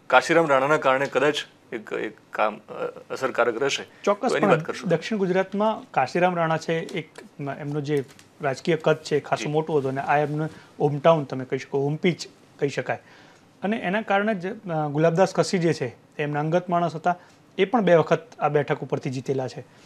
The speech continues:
Speaker 2: એટલે, અ, ચોક્કસપણે એમનો પ્રભાવ જે છે, એ આ બેઠક ઉપર ક્યાંક ને ક્યાંક વર્તાશે. સિમ્પથી જે છે, એમની સહાનુભૂતિ જે છે, એ ક્યાંક ને ક્યાંક એમના પુત્ર જે છે, એમનું અત્યારે જી પી પીમાં નામ ચાલી રહ્યું છે, દિલીપ.
Speaker 1: જી.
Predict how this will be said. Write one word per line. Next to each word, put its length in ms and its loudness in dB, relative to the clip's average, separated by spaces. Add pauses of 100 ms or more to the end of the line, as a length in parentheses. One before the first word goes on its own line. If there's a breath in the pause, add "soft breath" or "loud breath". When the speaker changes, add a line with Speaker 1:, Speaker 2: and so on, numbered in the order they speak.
(560 soft breath)
Speaker 2:
એટલે, 280 2 (180)
અ, 120 2
ચોક્કસપણે 800 2
એમનો 260 0
પ્રભાવ 380 8
જે 180 8
છે, 240 -2 (580 loud breath)
એ 260 8
આ 260 -4
બેઠક 320 4
ઉપર 240 2
ક્યાંક 240 0
ને 80 -4
ક્યાંક 160 -4
વર્તાશે. 340 0
સિમ્પથી 580 0
જે 140 4
છે, 160 -2 (460)
એમની 120 -4
સહાનુભૂતિ 600 0
જે 160 4
છે, 220 -4 (360 soft breath)
એ 60 -4
ક્યાંક 280 -4
ને 80 -2
ક્યાંક 240 -4
એમના 300 -2 (160)
પુત્ર 260 4
જે 160 6
છે, 120 -2
એમનું 380 -2
અત્યારે 240 2
જી 120 -2
પી 120 -6
પીમાં 260 -4
નામ 200 2
ચાલી 240 0
રહ્યું 160 0
છે, 120 0
દિલીપ. 360 0 (520 loud breath)
Speaker 1:
જી. 100 -14